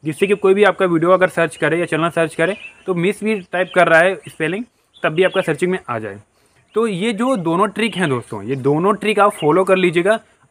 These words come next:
आप only on चार वीडियो में, चार वीडियो में आप फॉलो कर लीजिएगा और आप चार दिन ऐसे ही वीडियो बनाइएगा, ठीक है। और अगर आपका इस ट्रिक से, इन दोनों ट्रिक से आपका अगर चैनल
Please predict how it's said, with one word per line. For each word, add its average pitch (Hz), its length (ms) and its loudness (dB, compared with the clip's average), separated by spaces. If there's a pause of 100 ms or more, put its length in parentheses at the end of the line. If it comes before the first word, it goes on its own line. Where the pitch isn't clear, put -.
आप 175 220 -4
only 185 300 0
on 202 140 -2
चार 175 280 4
वीडियो 139 260 0
में, 107 140 -8 (240)
चार 170 280 4
वीडियो 180 220 2
में 175 100 -2
आप 175 80 -2
फॉलो 139 280 2
कर 175 120 4
लीजिएगा 175 420 2 (380)
और 156 140 4
आप 180 160 -4
चार 175 220 4
दिन 180 140 -4
ऐसे 170 180 -4
ही 180 60 0
वीडियो 165 200 0
बनाइएगा, 120 420 -2 (140)
ठीक 165 140 -8
है। 151 100 -4 (180)
और 185 180 -2 (100)
अगर 196 200 4
आपका 190 240 2 (380)
इस 208 180 -2 (140)
ट्रिक 214 180 -4
से, - 160 -2
इन 143 160 0
दोनों 170 200 4
ट्रिक 185 260 0
से 202 120 2
आपका 185 240 4
अगर 180 200 2
चैनल 170 400 -2